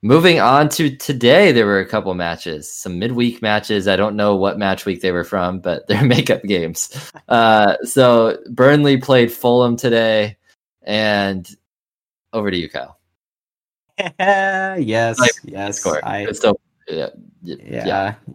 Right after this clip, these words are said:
Speaker 2: yeah, I guess it was one one, but, uh, not much, not much to see here.
Speaker 1: Not
Speaker 2: Um,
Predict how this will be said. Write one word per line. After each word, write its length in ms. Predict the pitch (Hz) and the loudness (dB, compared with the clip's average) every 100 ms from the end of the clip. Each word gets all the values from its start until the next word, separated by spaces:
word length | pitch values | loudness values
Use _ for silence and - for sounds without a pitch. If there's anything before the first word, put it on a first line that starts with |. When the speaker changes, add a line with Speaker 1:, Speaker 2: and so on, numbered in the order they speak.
| - | -12
Speaker 2:
yeah, 160 | - | -6
I 80 | 101 | -4
guess 240 | 104 104 | -2 -4
it 40 | 101 | -4
was 120 | 95 | -6
one 200 | 98 95 | -4 -4
one, 220 | 92 95 | -4 -4
but, 220 | 92 95 92 - | -2 -2 -4 -6
uh, 280 | 101 95 92 | -4 -2 -2
not 200 | 95 98 | -2 -4
much, 380 | 98 98 - - | -2 -2 -4 -6
not 200 | 107 101 | -4 -2
much 160 | 101 - | -2 -6
to 60 | |
see 260 | 104 - 104 | -8 -2 -2
here. 360 | 101 110 107 104 - _ - 104 | 0 0 0 -2 -10 _ -4 2
Speaker 1:
Not 360 | 127 127 127 | 6 6 6
Speaker 2:
Um, 120 | 120 | 4